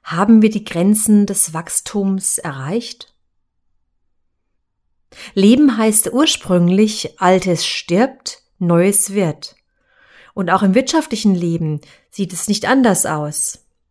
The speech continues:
Wir werden hier also mit nichts anderem als mit den Naturgesetzen konfrontiert. Zu einer Krise kommt es immer dann, wenn aus Zufriedenheit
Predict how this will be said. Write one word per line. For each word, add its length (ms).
Wir 140
werden 260
hier 160
also 220
mit 140
nichts 280
anderem 760
als 260
mit 300
den 380
Naturgesetzen 800
konfrontiert. 960
Zu 120
einer 200
Krise 420
kommt 280
es 100
immer 240
dann, 480
wenn 140
aus 240
Zufriedenheit 1120